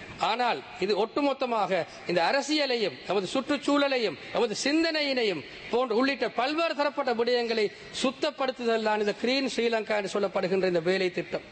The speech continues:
நமது சிந்தனையிலிருந்து, நமது சூழலிலிருந்து, நமது அரசியலிலிருந்து இந்த ஒட்டுமொத்த பரிணாமம் மூலமாகத்தான் இந்த கிளீன் ஸ்ரீலங்கா வேலை திட்டத்தின்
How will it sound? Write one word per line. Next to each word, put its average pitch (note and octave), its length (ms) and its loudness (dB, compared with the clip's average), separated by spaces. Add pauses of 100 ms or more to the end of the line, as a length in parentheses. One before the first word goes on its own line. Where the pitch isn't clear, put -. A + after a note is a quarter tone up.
(440)
நமது A3 220 0
சிந்தனையிலிருந்து, C#4+ 880 0
நமது G3 220 2
சூழலிலிருந்து, D4 760 0
நமது G3+ 220 2
அரசியலிலிருந்து C#4 760 0 (220)
இந்த G3 120 2
ஒட்டுமொத்த E4 560 0
பரிணாமம் C#4 560 0
மூலமாகத்தான் B3 800 0 (260)
இந்த F3+ 200 0
கிளீன் A#3+ 280 0
ஸ்ரீலங்கா G#3 440 0
வேலை G3 240 2
திட்டத்தின் G3 540 0